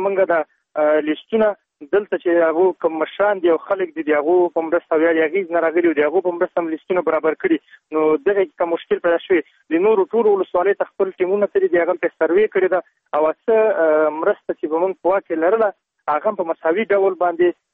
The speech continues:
آه، توزیع کړې ده د ثبت او د راجستر وروسته. نو، آه، دې کې څوک بیا، آه، دا به هغه نه شي چې ثبت شوي نه وي او د موږ نه مرسته ولي او ثبت او هغه هم موږ هغه هیات ورته ټاکلی او د هغې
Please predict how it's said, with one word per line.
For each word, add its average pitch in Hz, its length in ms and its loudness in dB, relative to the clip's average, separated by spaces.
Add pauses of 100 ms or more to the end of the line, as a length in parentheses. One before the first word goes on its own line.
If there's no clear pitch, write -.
آه، 147 240 2
توزیع 151 380 0
کړې 202 280 0
ده 190 100 2
د 170 100 -4
ثبت - 380 -4
او 160 60 -4
د 143 80 -6
راجستر 143 520 -2
وروسته. 156 500 0 (320)
نو، 165 160 -2
آه، 175 260 0
دې 233 300 -4
کې 214 140 2 (420)
څوک 208 140 0 (240)
بیا، 202 160 2
آه، 175 640 2
دا 185 180 0
به 185 140 0
هغه 180 120 0
نه 202 80 -6
شي - 120 -18
چې 165 440 -2
ثبت - 240 -4
شوي 185 180 0
نه 185 120 0
وي 226 100 2
او 190 80 0
د 165 60 -6
موږ 185 240 -2
نه 175 240 -4 (320)
مرسته 170 340 -2
ولي 170 140 4
او 165 160 2
ثبت - 380 -4
او 185 140 2
هغه 185 120 0
هم 196 100 -6 (280)
موږ 190 160 -4
هغه 170 200 0 (120)
هیات 196 220 0
ورته 196 140 -6
ټاکلی 190 300 -2
او 180 60 2
د 165 60 0
هغې 170 220 0